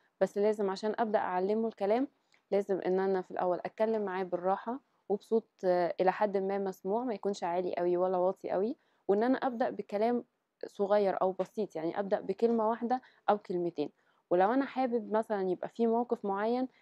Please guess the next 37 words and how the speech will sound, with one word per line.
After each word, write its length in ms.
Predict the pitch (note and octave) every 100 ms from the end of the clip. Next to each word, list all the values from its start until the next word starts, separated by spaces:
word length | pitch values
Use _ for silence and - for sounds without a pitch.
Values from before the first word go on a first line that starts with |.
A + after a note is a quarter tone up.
| _ -
بير-، 400 | F3+ F#3+ F#3 -
بترمز 480 | F3+ F#3 F#3+ G3+ A#3+
له 100 | A#3
كلمة 320 | A3+ B3 B3
معينة، 480 | A#3 A3 G#3 A#3+ C4+ B3
هيبقى 300 | G#3+ G3 -
أسهل 220 | A#3+ A#3
في 120 | -
إن 80 | F#3
الكاسكو 380 | F#3 G3+ G#3 -
يتعلم. 300 | F3 D#3 D3+ - _ _ -
يعني 300 | G3 G3 G3
مثلا 360 | G3+ A3+ A3+ G#3+
لو 140 | F#3+
أنا 120 | G3+
عايزة 300 | G3+ G#3+ G#3 -
أشرب 320 | F#3 D#3 D#3+ - _
وباجي 380 | D#3+ E3 G#3 G3
قبل 220 | - A3
ما 140 | G#3+ G3+ G#3+
ببدأ 180 | G#3 G#3
الشرب 360 | - A3+ G#3+
بقول 220 | F3+ G3+
بسم 320 | G3 G#3 - F#3
الله، 240 | F3 D#3 - _ _
فباجي 300 | F3+ A3 B3
قدام 300 | A3+ G#3 B3+
الكاسكو 480 | A#3+ - B3 - A#3+
وأنا 200 | A#3+ A#3+
جاي 180 | A#3+ A#3
أشرب 340 | B3 - B3+
قبل 260 | - A#3 A#3+
ما 100 | A3+
أشرب 260 | A#3 A#3 F#3+
أقول 180 | A3+
بسم 280 | G3+ G#3+ -
الله، 240 | F3 E3